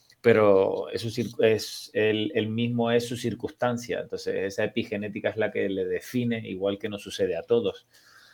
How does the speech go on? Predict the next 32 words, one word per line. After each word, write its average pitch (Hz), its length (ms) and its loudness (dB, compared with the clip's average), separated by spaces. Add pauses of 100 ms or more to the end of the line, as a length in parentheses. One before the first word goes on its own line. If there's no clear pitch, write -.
(120)
O - 40 -20
sea, 92 180 0
no, 104 420 2
no 110 280 -2
es 110 460 2
más 110 580 -2
capaz, 107 880 2
eh, 101 140 0
la 98 240 0
persona 104 460 -4
que 95 520 2
nace 104 480 -4 (380)
en, 92 500 -6
en, 90 340 -8
en 98 200 -4
un 104 360 -2
hogar 101 540 2 (360)
con 101 220 0
dinero 113 580 2 (200)
que 101 300 0
sin 101 240 -4
dinero. 95 560 0
O - 40 -20
sea, 98 120 -4
la 92 140 -2
cuestión 110 420 -4
es 110 120 -2
la 107 120 0
circunstancia 110 680 -2
que 98 120 0
le 95 100 0
rodea, 95 540 2